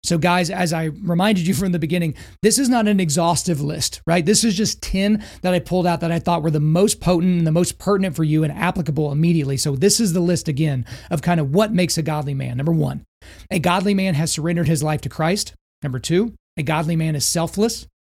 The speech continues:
Number three, a godly man strives for holiness. Number four, a godly man is repentant. Number five, a godly man loves his wife as Christ loved the church. Number six, a godly man is sexually pure.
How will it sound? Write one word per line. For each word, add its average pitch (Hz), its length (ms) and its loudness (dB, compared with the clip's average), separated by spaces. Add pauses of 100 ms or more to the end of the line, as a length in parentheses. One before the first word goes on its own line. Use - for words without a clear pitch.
Number 151 140 -2
three, 175 400 0 (320)
a 165 100 0
godly 175 360 0
man 180 180 0
strives 165 480 -2
for - 140 -10
holiness. 185 580 0 (400)
Number 139 180 -4
four, 170 320 0 (300)
a 160 80 -2
godly 185 380 0
man 175 180 0
is 165 220 -6
repentant. 151 440 -2 (460)
Number 147 160 -2
five, 175 420 0
a 156 120 -6
godly 165 380 -2
man 170 300 -2
loves 160 300 -4
his 147 140 -2
wife 160 400 -2
as - 160 -8
Christ 160 360 -4
loved 151 200 -4
the 123 60 -6
church. - 460 -4 (280)
Number 127 160 -6
six, - 440 -4 (380)
a 160 80 -4
godly 190 340 0
man 196 220 0
is 175 100 -2
sexually 185 540 -2
pure. - 340 -10